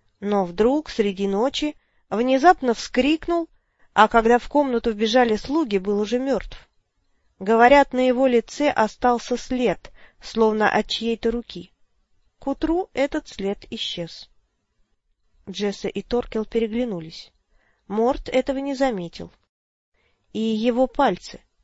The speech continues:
Они были покрыты тонким слоем льда. После этого все пошло как по маслу.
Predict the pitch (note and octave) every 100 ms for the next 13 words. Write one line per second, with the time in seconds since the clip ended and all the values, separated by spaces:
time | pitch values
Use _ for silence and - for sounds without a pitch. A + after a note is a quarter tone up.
0 | _ _ _ _ - A#3 C4+ C#4+ A#3+ B3+
1 | B3 A3 G#3+ C4+ C#4+ A#3 A3 - B3+ D4
2 | C#4+ - C4 A#3+ - G3+ G3+ G3+ G#3 G3+
3 | F#3+ G3+ E3 - _ _ _ _ _ _
4 | _ _ _ _ D4 D4 D4+ D#4+ E4+ A#3
5 | G#3+ G3 B3+ A#3 G3+ - G#3+ - F#3+ -
6 | G3 G3 G#3+ - -